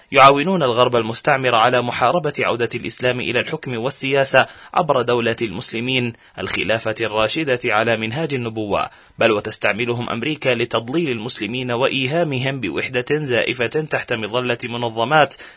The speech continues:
تأتمر بقواعد الأمم المتحدة التي وضعت لإزاحة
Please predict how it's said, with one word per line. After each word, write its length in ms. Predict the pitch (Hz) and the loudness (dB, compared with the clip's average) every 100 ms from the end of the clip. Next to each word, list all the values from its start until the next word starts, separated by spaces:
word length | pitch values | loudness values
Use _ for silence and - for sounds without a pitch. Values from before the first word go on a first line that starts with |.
| - | -2
تأتمر 520 | 151 - 185 175 131 | -2 0 -2 0 -2
بقواعد 640 | 123 131 107 123 113 113 | -4 -2 0 2 2 -2
الأمم 360 | 117 175 170 131 | -4 -4 -4 -4
المتحدة 760 | 113 107 - 165 135 127 120 - - - | -6 -6 -4 -2 2 4 4 2 -20 -14
التي 300 | 71 - 107 | -10 -8 -8
وضعت 480 | 90 135 123 98 - | -6 0 2 2 0
لإزاحة 460 | 98 117 175 147 | -2 0 0 0